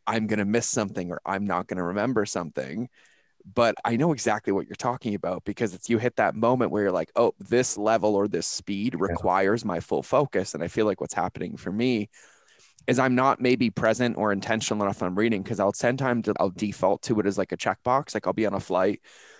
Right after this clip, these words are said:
Speaker 1: and I'll just be like, "Oh, I should read," instead of, "I want to read." And then I go in with this slow speed. And so, okay,
Speaker 2: Yeah.
Speaker 1: it's a muscle. I get to practice. I get to flex. I get to be
Speaker 2: Ye-,
Speaker 1: intentional.
Speaker 2: and I love the, the word you use,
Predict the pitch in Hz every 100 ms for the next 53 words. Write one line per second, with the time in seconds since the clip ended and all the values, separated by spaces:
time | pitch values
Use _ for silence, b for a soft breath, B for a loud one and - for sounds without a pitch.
0 | b b - 120 107 107 - 98 104 107
1 | 110 110 117 107 85 107 - 131 107 107
2 | 92 98 104 104 95 90 82 104 117 -
3 | 101 90 82 92 90 92 95 101 101 95
4 | 98 98 - - 98 92 - 113 113 95
5 | 87 101 - 101 90 92 - - 131 113
6 | - _ _ 131 - 139 135 - 107 101
7 | 113 127 131 123 117 - 120 110 113 127
8 | - 113 107 - 95 98 117 107 123 123
9 | 127 131 127 135 143 131 123 120 113 107
10 | 104 101 101